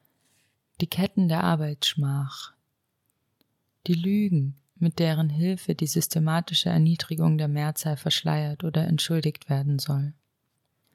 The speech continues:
In diesem Falle handelt es sich um ein Ideal, ein Werturteil, einen Willen, nicht um eine Interpretation der Menschheitsgeschichte und des Gesellschaftsmechanismus.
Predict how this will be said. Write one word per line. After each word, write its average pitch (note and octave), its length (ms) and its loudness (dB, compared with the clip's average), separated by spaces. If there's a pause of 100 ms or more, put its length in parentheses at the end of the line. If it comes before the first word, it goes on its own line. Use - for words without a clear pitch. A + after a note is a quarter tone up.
(480)
In F3+ 160 6
diesem G#3+ 300 4
Falle F3 400 -6
handelt F#3+ 400 0
es - 120 -2
sich F3 200 -2
um F3 120 0
ein F#3+ 140 0
Ideal, F3 720 2 (200)
ein E3 160 2
Werturteil, D3 880 -2 (140)
einen D#3+ 360 2
Willen, D#3 360 6 (600)
nicht - 480 2
um D#3+ 160 2
eine D3+ 280 2
Interpretation D3+ 1200 0
der D3+ 80 0
Menschheitsgeschichte D3+ 1120 0
und C#3+ 140 -2
des - 140 -4
Gesellschaftsmechanismus. C#3+ 1500 -2